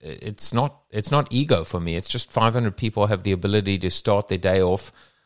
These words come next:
on the front foot, on the right foot, while they're on the treadmill, getting the kids ready for school, walking the dog, um, commuting to the big bad city. That's the goal here. And for me, this keeps me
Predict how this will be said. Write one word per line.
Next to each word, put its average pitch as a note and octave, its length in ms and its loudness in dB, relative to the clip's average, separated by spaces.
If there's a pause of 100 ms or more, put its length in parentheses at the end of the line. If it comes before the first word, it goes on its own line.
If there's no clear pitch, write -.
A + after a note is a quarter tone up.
(160)
on G#2 200 2
the G2 60 2
front G#2+ 320 2
foot, - 340 -2
on G2 100 -2
the F2+ 100 0
right G2 280 4
foot, - 400 -2 (380)
while G2+ 200 6
they're G2 160 6
on F#2+ 120 2
the D#2+ 60 -4
treadmill, A2+ 520 4
getting F#2+ 180 0
the D#2+ 80 -6
kids - 260 -4
ready G2 200 2
for D2+ 160 -8
school, A#2 560 2
walking F#2+ 340 0
the D2+ 80 -6
dog, A2 540 6 (420)
um, F2+ 300 4
commuting A2+ 720 4
to - 100 -2
the E2 100 0
big A2 380 0
bad F#2+ 340 6
city. G#2+ 580 2
That's - 200 -4
the C#3+ 140 0
goal D3 260 6
here. D2 340 -2
And C3+ 280 4
for A#2+ 120 0
me, B2 460 2 (240)
this C3 160 -4
keeps - 480 -4
me G#2 460 0